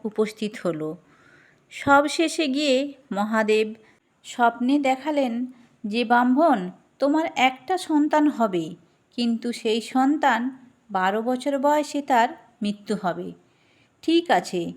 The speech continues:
এই স্বপ্নটি দেখার পর ব্রাহ্মণ খুশি, খুশি যে তার একটা সন্তান হবে, কিন্তু আর একদিকে দুঃখী, কেন সেই সন্তান বারো বছর বয়সে মৃত্যুবরণ করবে।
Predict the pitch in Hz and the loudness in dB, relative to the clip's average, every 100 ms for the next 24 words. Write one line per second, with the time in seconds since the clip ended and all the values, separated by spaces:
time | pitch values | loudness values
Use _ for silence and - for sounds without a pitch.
0 | - _ - 226 247 247 240 226 240 254 | -16 _ -6 -2 -2 0 0 2 0 -2
1 | 277 220 220 226 269 277 269 226 247 247 | -2 0 0 0 0 0 0 0 0 -8
2 | _ - 190 196 208 233 233 226 220 - | _ -2 0 0 0 -2 -2 -6 -14 -20
3 | - 226 214 233 226 247 - _ - 277 | -8 -6 -2 -2 -2 -4 -12 _ -4 -4
4 | 269 180 165 - _ _ - 208 254 254 | -2 -6 -8 -14 _ _ -10 -2 -2 2
5 | 277 226 285 330 - 196 196 - 208 - | 4 4 2 -4 -6 -6 -6 -8 -8 -6
6 | 208 220 254 311 415 - - 180 156 156 | -6 -4 -2 -4 -4 -8 -2 -2 -2 -10
7 | - _ _ _ 285 320 294 240 202 202 | -14 _ _ _ -2 0 0 -2 -4 -8
8 | _ _ _ _ - 226 247 277 277 269 | _ _ _ _ -2 2 2 0 -2 -6
9 | 294 254 262 294 - 208 226 226 196 143 | -2 0 0 -2 -6 -4 -4 -4 -6 -6
10 | 180 - _ - 233 240 285 427 - - | -8 -14 _ 0 2 4 2 0 -6 -20
11 | - - 233 269 - 262 269 262 220 220 | -4 2 2 2 0 2 2 2 0 2
12 | 196 214 233 247 247 277 277 294 277 - | 2 2 0 -2 -4 -4 0 0 -2 -6
13 | 262 - _ _ 196 208 - 277 214 196 | -8 -8 _ _ -4 -4 -4 -6 -2 -4
14 | 190 180 - 165 175 165 | -4 -6 -6 -8 -10 -14